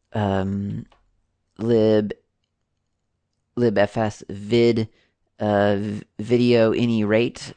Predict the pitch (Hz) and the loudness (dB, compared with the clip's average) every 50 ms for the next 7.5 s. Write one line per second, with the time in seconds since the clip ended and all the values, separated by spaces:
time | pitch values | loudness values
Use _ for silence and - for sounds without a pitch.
0 | - - 113 113 110 - 120 120 - - 123 120 117 113 - - - - - - | -8 -4 -2 -2 0 0 -2 -4 -4 -2 0 0 0 -2 -4 -8 -20 -20 -20 -20
1 | - - - 120 110 104 101 - - _ _ - - 135 - - - - - - | -14 -4 0 0 2 2 0 -2 -6 _ _ -4 0 0 0 0 -2 -10 -8 -6
2 | - 156 - - - - - _ _ - - - - 175 170 139 104 - - 92 | -6 -6 -8 -10 -16 -16 -16 _ _ -10 -8 -6 -2 0 2 2 2 0 -4 -8
3 | - 82 87 - - - 104 101 - - 120 110 - - 127 123 120 113 - - | -6 -6 -8 -6 -6 -8 -8 -6 -6 -6 -6 -6 -6 -4 -4 -2 -2 -4 -4 -2
4 | 127 127 123 117 113 - - _ _ _ _ _ _ _ - 135 127 147 156 156 | 0 0 0 -2 -4 -8 -14 _ _ _ _ _ _ _ -16 -8 -4 -2 -2 0
5 | 143 160 151 143 139 135 123 117 117 _ _ _ _ - - 131 156 139 139 135 | 0 2 2 2 2 2 0 -4 -8 _ _ _ _ -14 -6 -2 0 0 2 2
6 | 143 135 139 151 147 143 139 139 165 - - - 110 95 - 104 98 - 117 - | 2 2 4 4 4 4 2 2 0 -2 -2 -6 -6 -6 -8 -10 -10 -8 -8 -6
7 | - - 104 110 104 101 107 110 110 107 | -4 -2 -2 -2 -2 -2 0 0 0 0